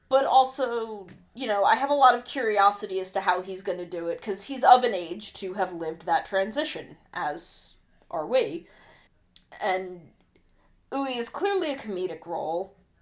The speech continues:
and a lot of her comedy comes out of, "This is the persona I play on the internet, and I wanna post all of this to my vlog." But it doesn't inherently feel like the joke is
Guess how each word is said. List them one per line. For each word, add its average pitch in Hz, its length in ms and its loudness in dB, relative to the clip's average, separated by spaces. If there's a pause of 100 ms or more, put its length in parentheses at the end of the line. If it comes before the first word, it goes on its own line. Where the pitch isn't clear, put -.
and 214 200 0
a 220 60 2
lot 214 260 10
of 220 80 -4
her 220 140 -4
comedy 190 420 0
comes 185 360 -6
out 180 200 4
of, 180 260 -6
"This 220 220 0
is 220 120 -6
the 214 80 -2
persona 196 480 -2
I 180 200 0
play 185 260 0
on 185 160 0
the 170 140 -8
internet, 170 460 -4
and 185 160 -2
I 180 80 0
wanna 180 260 -2
post 185 380 -6
all 175 200 -2
of 196 100 -6
this 175 200 -8
to 208 100 -12
my 214 160 -2
vlog." 160 460 -4 (560)
But 247 160 -8
it 285 100 -10
doesn't 370 300 2
inherently 262 560 -6
feel 220 260 -8
like 208 240 -2
the 202 100 -4
joke 196 380 -4
is 180 140 -4